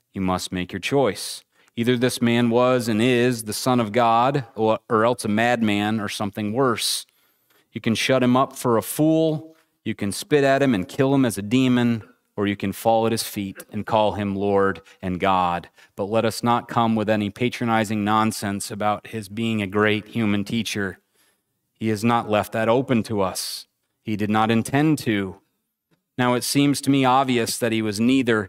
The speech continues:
a lunatic nor a fiend, and consequently, however strange or terrifying or unlikely it may seem, I have to accept the view that he was and is God." It's a powerful passage, isn't it?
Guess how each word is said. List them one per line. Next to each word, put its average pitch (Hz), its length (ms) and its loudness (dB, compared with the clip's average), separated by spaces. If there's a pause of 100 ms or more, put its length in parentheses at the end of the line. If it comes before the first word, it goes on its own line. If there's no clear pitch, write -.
(160)
a 107 80 0
lunatic 123 640 0 (160)
nor 120 200 2
a 113 40 0
fiend, 113 640 0 (220)
and 107 160 -4
consequently, 117 800 -4
however 110 420 0
strange 127 540 -2
or 113 80 -4
terrifying 117 720 2
or 107 160 -2
unlikely 123 580 2
it 117 80 0
may 117 200 -2
seem, 117 420 -4
I 110 120 -4
have 139 420 -2
to 127 180 -4
accept - 480 -2
the 117 80 -4
view 123 460 2
that 117 160 2
he 120 120 -2
was 120 560 0 (240)
and 117 200 2
is 110 640 0 (220)
God." 95 460 0 (1400)
It's - 140 -20
a - 40 -20
powerful 110 400 0
passage, 101 460 -2
isn't 98 200 -8
it? 127 140 -4